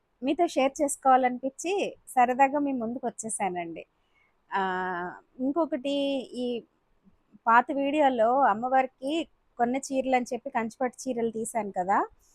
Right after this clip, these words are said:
ఆ వీడియోలో చాలామంది మెసేజెస్, "మాకు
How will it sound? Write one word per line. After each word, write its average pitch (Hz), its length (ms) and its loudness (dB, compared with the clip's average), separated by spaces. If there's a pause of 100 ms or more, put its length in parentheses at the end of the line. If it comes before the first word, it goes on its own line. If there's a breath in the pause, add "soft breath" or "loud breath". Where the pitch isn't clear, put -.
(280 soft breath)
ఆ 226 100 4
వీడియోలో 247 520 2
చాలామంది 254 720 2
మెసేజెస్, 247 720 -4 (580)
"మాకు 254 340 0